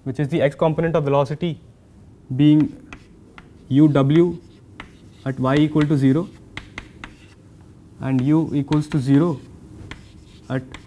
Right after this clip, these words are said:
y equals to h. Okay. So this is step one,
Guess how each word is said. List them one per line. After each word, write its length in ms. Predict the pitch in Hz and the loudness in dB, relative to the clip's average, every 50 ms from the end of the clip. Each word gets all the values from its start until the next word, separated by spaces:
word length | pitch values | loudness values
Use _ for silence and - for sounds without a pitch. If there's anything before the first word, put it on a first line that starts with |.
| - - - - - - - - - - - - - | -20 -20 -20 -20 -20 -20 -20 -20 -20 -20 -20 -14 -8
y 200 | 131 127 127 135 | -6 -4 -2 -2
equals 280 | 131 135 139 131 131 | -2 0 -2 -4 -4
to 180 | - - - 120 | -6 -6 -6 -6
h. 140 | 120 - - - - - - - - - - - - - - - - - - - - - - - - - - - - - - - - - - - - - - - - - - - - - - _ _ _ _ _ _ - _ _ _ _ _ _ _ _ _ _ _ _ _ _ _ _ _ - - _ _ 147 | -6 -8 -10 -18 -20 -20 -20 -20 -20 -20 -20 -20 -20 -20 -20 -20 -20 -20 -20 -20 -20 -20 -20 -20 -20 -20 -20 -20 -20 -20 -20 -20 -20 -20 -20 -20 -20 -20 -20 -20 -20 -20 -20 -20 -20 -20 -20 _ _ _ _ _ _ -20 _ _ _ _ _ _ _ _ _ _ _ _ _ _ _ _ _ -20 -20 _ _ -16
Okay. 240 | 139 - 165 170 - - _ _ _ _ _ _ _ _ _ _ _ _ | -12 -10 -10 -10 -10 -14 _ _ _ _ _ _ _ _ _ _ _ _
So 160 | - - 233 | -4 -2 -2
this 200 | 143 156 156 185 | 0 0 0 0
is 100 | 202 202 | 0 0
step 260 | - 180 175 170 - | 0 -2 -2 -2 -2
one, 220 | 160 160 170 175 | -4 -4 -4 -4